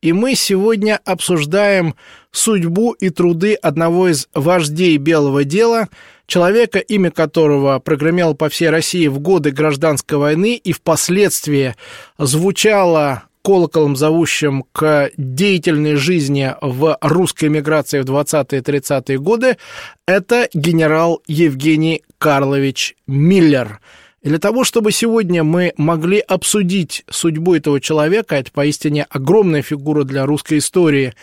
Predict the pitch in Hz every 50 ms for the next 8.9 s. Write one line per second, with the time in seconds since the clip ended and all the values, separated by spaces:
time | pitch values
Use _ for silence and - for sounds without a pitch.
0 | - - - - _ _ - 127 147 160 - - 202 190 175 151 - 147 131 127
1 | 131 151 151 139 - - 165 160 156 - 147 - - - 160 151 - - 170 160
2 | 143 151 139 135 143 143 143 147 143 135 127 127 139 147 151 - - 151 135 -
3 | - 139 139 147 190 214 208 - 214 - - - - - - _ - - - 175
4 | 170 208 233 233 220 226 190 - - 175 170 165 156 139 - 156 147 160 160 -
5 | - 165 147 135 143 147 156 - - 151 135 - - 143 139 135 156 226 254 196
6 | - - - _ - - - _ _ - - _ _ - - 254 269 254 - -
7 | 214 196 170 190 196 185 170 156 165 160 156 143 - 165 151 151 156 170 208 233
8 | 233 226 196 160 156 202 208 180 160 165 156 151 - - 143 139 -